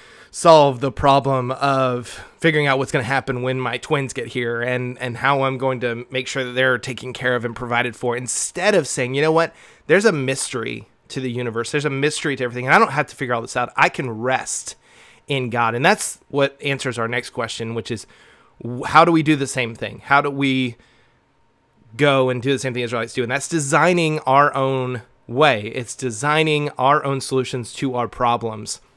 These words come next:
and saying, "You know what, God, I'm not gonna fear you. I'm not going to rely on your mystery and just let go of me trying to figure all this out. So what does God call us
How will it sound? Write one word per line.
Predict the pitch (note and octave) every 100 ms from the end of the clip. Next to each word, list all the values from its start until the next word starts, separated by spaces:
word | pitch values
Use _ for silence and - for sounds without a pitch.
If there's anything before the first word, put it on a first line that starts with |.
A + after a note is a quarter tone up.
| _ -
and | C3
saying, | C#3+ B2+
"You |
know | B2+
what, | C3 B2+
God, | C3
I'm | B2+
not | C3+
gonna | B2+ A2+
fear | - C3
you. | C3 A#2 A2+ A#2
I'm | B2+
not | D3 B2+
going | C3+ B2+ B2
to | A2+
rely | A#2+ B2 B2 C3
on | B2+ A#2+
your | A#2+
mystery | B2+ B2 - - A2+ A2+ A2 - _ - - _
and | - B2+
just | B2+ B2 - - -
let | - B2+ C3+ A2+
go | C#3 C#3 B2+ B2
of | B2 B2+ A2+
me | B2+ D3+
trying | - D3 C#3
to |
figure | B2 C#3+ B2+
all | B2
this | A#2 -
out. | E3 C3+ G#2 - _ _ _ _ _ _ _ _ -
So | - E3
what | G#3
does | F3+
God | D3 C3+ -
call | C3+
us | B2